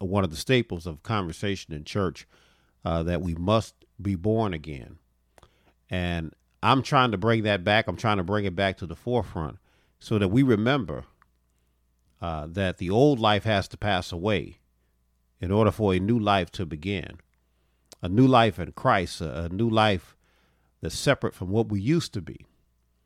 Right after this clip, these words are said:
And that we come out of the darkness and th-, into the light and come into what we are called to be. And it's important, my brother, my sister, again, uh, that as we become spiritual beings, and again, we mentioned this on Monday Morning Discipleship,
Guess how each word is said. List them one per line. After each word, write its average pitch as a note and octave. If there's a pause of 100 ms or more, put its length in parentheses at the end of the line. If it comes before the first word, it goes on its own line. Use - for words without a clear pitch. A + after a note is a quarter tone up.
(360)
And F2+
that F2+
we F2
come G#2+
out A2+
of G#2+
the F#2+
darkness G2+
and D#2+
th-, G#2+
into G2+
the E2
light G2 (420)
and F2+
come E3+
into B2
what A2
we A2
are F2
called A2 (320)
to F#2+
be. D#2+ (1500)
And G#2
it's D3
important, C3
my G#2
brother, G#2+
my F2+
sister, G#2+
again, G#2 (400)
uh, E2+ (480)
that G#2+
as G#2+
we B2+
become A2+
spiritual B2
beings, F#2
and F2+
again, G2+
we G2+
mentioned G2+
this G2+
on F#2+
Monday G2
Morning F#2
Discipleship, G2